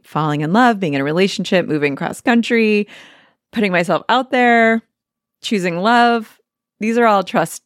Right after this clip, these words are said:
trust falls with the universe. But Many Moons, it being a limited edition product and us really never knowing how many people are gonna order,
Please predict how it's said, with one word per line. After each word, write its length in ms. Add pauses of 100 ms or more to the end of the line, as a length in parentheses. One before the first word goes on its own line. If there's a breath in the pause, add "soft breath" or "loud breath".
trust 300
falls 340
with 140
the 140
universe. 640 (380)
But 320
Many 260
Moons, 560
it 220
being 240
a 60
limited 460
edition 760 (380 soft breath)
product 500 (120)
and 360
us 320
really 320
never 320
knowing 420
how 220
many 340
people 300
are 100
gonna 220
order, 480